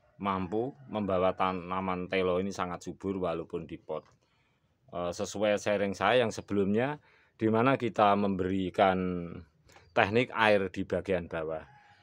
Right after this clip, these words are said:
Kita bukan sekadar ingin menumbuhkan umbinya, tetapi juga kita ingin mendapati tanaman ini, eh, bagaimana indahnya, bagaimana uniknya di tempat yang sangat sempit seperti ini. Agar kita semuanya tuh tahu bahwa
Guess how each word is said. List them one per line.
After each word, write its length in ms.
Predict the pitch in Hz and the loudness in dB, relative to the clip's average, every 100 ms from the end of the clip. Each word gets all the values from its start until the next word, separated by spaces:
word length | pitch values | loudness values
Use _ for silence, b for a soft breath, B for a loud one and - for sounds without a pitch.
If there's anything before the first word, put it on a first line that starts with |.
| b - | b -8
Kita 240 | 110 127 | 4 4
bukan 320 | 113 110 110 101 | 4 2 2 2
sekadar 480 | 101 104 110 120 | -2 2 4 4
ingin 320 | 117 101 95 92 | 4 0 0 -2
menumbuhkan 640 | 95 95 95 92 101 95 | -2 -2 -2 -4 -2 -2
umbinya, 480 | 95 85 87 92 101 | -4 -6 -6 -4 -6
tetapi 400 | 92 85 82 87 | -4 -4 -4 -8
juga 320 | - 76 82 | -14 -8 -8
kita 320 | 90 - 82 | -8 -6 -6
ingin 240 | 82 82 80 | -6 -10 -12
mendapati 720 | 82 80 82 80 85 107 104 | -12 -6 -6 -4 -2 -4 0
tanaman 480 | 95 92 90 90 92 | 0 0 -2 -4 -4
ini, 240 | 101 120 104 b b b b | -4 -6 -8 b b b b
eh, 140 | 110 | 0
bagaimana 760 | 117 107 110 113 135 294 - _ | 2 4 4 2 -2 -6 -16 _
indahnya, 560 | 131 113 110 101 131 131 | -6 0 0 0 -4 -4
bagaimana 560 | - 107 104 110 113 - | -2 -2 -2 -4 -6 -6
uniknya 560 | 107 104 95 110 131 131 b b b | -6 -6 -6 -8 -8 -14 b b b
di 160 | - 98 | -14 -6
tempat 320 | 107 101 113 | -2 0 0
yang 240 | 104 95 | 0 0
sangat 320 | 90 92 90 - | -2 -4 -6 -8
sempit 320 | 87 101 - | -6 -6 -6
seperti 320 | - 76 73 73 | -14 -14 -14 -16
ini. 240 | 69 69 73 - _ b b b - | -18 -20 -20 -20 _ b b b -8
Agar 400 | 95 104 104 90 | -6 0 0 0
kita 560 | 92 87 87 85 82 | -8 -4 -2 0 -2
semuanya 560 | - 90 87 85 87 82 | -6 -6 -4 -4 -8 -10
tuh 160 | 82 | -12
tahu 320 | 78 80 98 107 | -6 -2 0 -2
bahwa 400 | 92 78 78 | -4 -6 -8